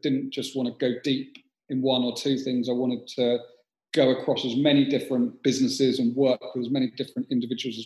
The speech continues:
possible. I tried to find that combination of some retained clients to give me the consistency of month in, month out, adding value and getting rewarded in, in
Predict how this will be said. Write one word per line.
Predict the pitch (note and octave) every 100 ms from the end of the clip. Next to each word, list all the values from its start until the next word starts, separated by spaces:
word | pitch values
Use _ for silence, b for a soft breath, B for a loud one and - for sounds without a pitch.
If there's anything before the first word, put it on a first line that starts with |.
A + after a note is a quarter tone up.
| -
possible. | B2 - C#3+ B2+ B2 _ _ _ _ C3+
I |
tried | - E3+ D#3 -
to | D#3
find | - D#3+ C#3+ C3+
that | C3+ -
combination | - E3+ C#3+ C#3 C3+ C3 - C3 B2 -
of | B2 B2 A#2+ - _ _ _ -
some | - - F3+ E3 D#3+ D3
retained | C#3+ - E3 D#3 D3+ D3 C#3
clients | - D#3+ D3 D3+ C#3+ - _ - -
to |
give | - D3 C3+
me | C3+ C3
the | C3+ C3 C3 - _ _ -
consistency | - D3+ - D3+ - - C3 - B2+
of | A#2 C3+
month | C3+ C3+ -
in, | C3 C3
month | C3 B2+ -
out, | C3+ B2+ - C3+
adding | B2+ C3 B2
value | B2+ B2+ B2 A#2+ A#2+
and | A#2 A#2 - _ _ _ _ _ _ -
getting | C3+ C3+
rewarded | B2 B2 B2 A#2+ A#2
in, | C3 B2+ A#2+ C#3+
in | B2+ B2 A#2+